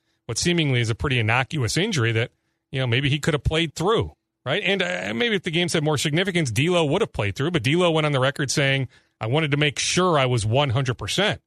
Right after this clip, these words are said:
Well, at this point, maybe D'Lo needs to play when he's eighty or eighty-five percent. But I wouldn't read too much into it, Judd, just from the standpoint of I know a lot of guys are, are dealing with stuff.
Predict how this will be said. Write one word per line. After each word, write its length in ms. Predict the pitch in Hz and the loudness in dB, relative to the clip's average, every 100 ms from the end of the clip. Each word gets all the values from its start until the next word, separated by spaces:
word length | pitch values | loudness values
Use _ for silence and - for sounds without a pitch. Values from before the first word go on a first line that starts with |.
| _ _ _ _ | _ _ _ _
Well, 80 | - | -6
at 40 | 120 | -2
this 140 | 202 | -2
point, 200 | - 143 | 0 0
maybe 180 | 135 147 | 0 0
D'Lo 280 | 147 143 139 | 0 2 2
needs 200 | 143 123 | 0 0
to 80 | |
play 240 | 110 151 180 | 0 0 2
when 120 | 147 | 0
he's 160 | 110 - | 0 0
eighty 460 | 110 104 98 87 - _ _ _ | 0 0 -2 -6 -10 _ _ _
or 120 | - 123 | -8 -4
eighty-five 640 | 123 107 95 107 92 85 - | -2 -2 -2 -2 -2 -4 -8
percent. 440 | - - 95 82 | -12 -6 -4 -4
But 140 | 120 - _ _ _ _ _ _ | -6 -8 _ _ _ _ _ _
I 120 | 143 240 | -4 -2
wouldn't 300 | 240 208 180 | 0 0 0
read 380 | 180 175 151 - _ _ | 0 0 -2 -10 _ _
too 240 | - 175 | -4 0
much 260 | 180 160 - | 2 2 0
into 260 | 160 165 170 | -2 0 0
it, 60 | |
Judd, 240 | 143 156 156 | 0 0 0
just 120 | 147 | -2
from 100 | 156 | -2
the 60 | |
standpoint 460 | 131 151 143 147 139 | -2 -2 0 0 0
of 100 | 131 | 0
I 100 | 131 | 0
know 180 | 147 143 | 0 0
a 40 | |
lot 300 | 113 120 127 | 2 2 2
of 80 | 123 | 2
guys 360 | 113 107 107 107 | 0 0 0 0
are, 200 | 104 - | -2 -4
are 120 | 113 104 | -6 -4
dealing 380 | 95 120 139 | -2 0 0
with 100 | 135 | -2
stuff. 420 | - 151 135 131 | -2 -2 0 -2